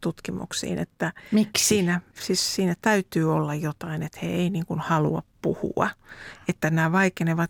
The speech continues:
Speaker 1: äidithän on ollut myös monen lapsen realiteetti, että äiti on ylipäätään elämästään ja taustastaan ja lapsen isästä ja vaiennut. Että se on ollut, he on ollut niin tiukassa paikassa, niin jotenkin häväistyjä.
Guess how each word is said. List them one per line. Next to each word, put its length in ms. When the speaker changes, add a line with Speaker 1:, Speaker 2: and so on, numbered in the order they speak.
Speaker 1:
äidithän 560
on 160
ollut 280
myös 340
monen 360
lapsen 400
realiteetti, 800
että 220
äiti 280
on 160
ylipäätään 680
elämästään 720
ja 120
taustastaan 680
ja 140
lapsen 300
isästä 460
ja 200
vaiennut. 640
Että 280
se 220
on 200
ollut, 380
he 100
on 100
ollut 280
niin 220
tiukassa 480
paikassa, 500
niin 240
jotenkin 560
häväistyjä. 840